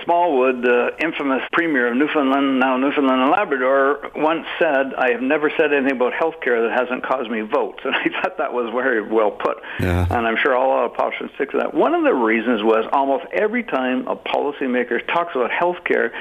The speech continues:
Speaker 1: it's in the context of budget cutting. And you mentioned the introduction of the commission I did in Ontario two thousand eleven, two thousand and twelve. My mandate was basically to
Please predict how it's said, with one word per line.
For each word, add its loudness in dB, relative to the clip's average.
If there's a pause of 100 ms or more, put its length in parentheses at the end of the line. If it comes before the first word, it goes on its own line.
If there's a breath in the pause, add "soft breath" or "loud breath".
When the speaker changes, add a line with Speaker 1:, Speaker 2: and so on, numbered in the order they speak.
(280 loud breath)
Speaker 1:
it's 0
in 2
the 0
context -4
of -2
budget -2
cutting. -2
And 0
you 4
mentioned 0
the 2
introduction 0
of -2
the -8
commission 0
I 2
did 0
in 0
Ontario 0
two -2
thousand 0
eleven, 0
two 0
thousand 2
and 0
twelve. -2 (640 loud breath)
My 0
mandate 0
was 0
basically 0
to 0